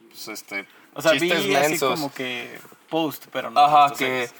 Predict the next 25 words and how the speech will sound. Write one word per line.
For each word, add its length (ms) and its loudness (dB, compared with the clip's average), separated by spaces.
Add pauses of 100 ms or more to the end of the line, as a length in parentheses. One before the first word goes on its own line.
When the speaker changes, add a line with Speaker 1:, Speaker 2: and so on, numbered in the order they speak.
(200)
Speaker 1:
sí, 160 -2
o 80 2
sea, 140 0
yo 100 -4
tampoco 300 -4
las 180 -4
he 40 -8
visto 240 -10
bien, 160 -8
pero 180 -8
sí 260 -8
hubo 380 -4 (300)
escenas 580 -6
que, 760 -6 (640)
que 140 -4
borraron 580 2 (200)
o 180 -10
que 100 -18
cambiaron 560 -2 (520)
para 200 -2
poder 220 -4
subirlas 580 -4
a 80 2
la, 560 -2
Speaker 2:
Ujú. 100 -18